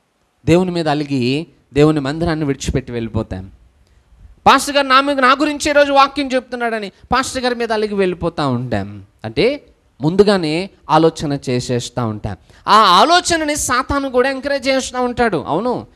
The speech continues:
నీ గురించే చెప్తున్నాడు ఆయన, నీ లోపము గురించే మాట్లాడుతున్నాడు. అంటే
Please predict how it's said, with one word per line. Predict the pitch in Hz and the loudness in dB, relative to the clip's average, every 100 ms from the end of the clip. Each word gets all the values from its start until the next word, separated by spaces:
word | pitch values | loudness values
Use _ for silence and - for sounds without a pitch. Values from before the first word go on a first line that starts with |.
| _ | _
నీ | 131 | 0
గురించే | 160 202 233 240 | 0 0 -2 -2
చెప్తున్నాడు | 220 220 220 214 | -4 -4 -4 -2
ఆయన, | 180 127 104 - _ _ _ _ _ - | 0 -2 -6 -10 _ _ _ _ _ -8
నీ | 165 202 | 0 4
లోపము | 254 262 269 277 | 6 4 2 0
గురించే | 277 277 285 | -2 0 -2
మాట్లాడుతున్నాడు. | 269 269 262 262 247 240 214 | 0 -2 -2 -4 -4 -6 -6
అంటే | 160 226 247 | -6 -8 -8